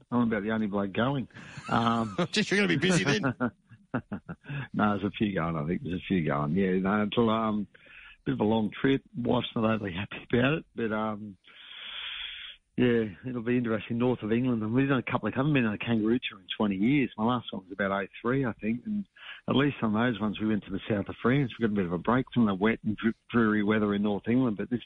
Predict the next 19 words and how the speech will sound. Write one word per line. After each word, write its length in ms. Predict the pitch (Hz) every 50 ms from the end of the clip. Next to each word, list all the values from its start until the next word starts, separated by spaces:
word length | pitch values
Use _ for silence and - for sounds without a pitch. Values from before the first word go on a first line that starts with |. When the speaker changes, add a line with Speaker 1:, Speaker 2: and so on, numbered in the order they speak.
| - -
Speaker 1:
tour 180 | 120 110 107
is 100 | 92 82 -
all 260 | 120 117 120 120 110
North 260 | 113 104 104 95 -
England, 380 | 107 113 113 113 107 95 85 - - -
so, 360 | 95 98 98 98 98 98 95 - _ _ - - - - - - - - - - _ - 98
um, 440 | 98 101 107 98 101 101 98 95 -
uh, 140 | 85 98 107 110 -
but 160 | - 120 113
it 80 | 120 131
is 120 | 139 131 -
in 140 | 120 110 107
Manchester, 480 | 113 120 123 123 117 - 117 98 - -
which 140 | 113 104 - 120
I've 120 | 110 98
heard 140 | 113 123 120
is 80 | 98
a 60 | 98 -
cracking 380 | - - 110 107 - 107 95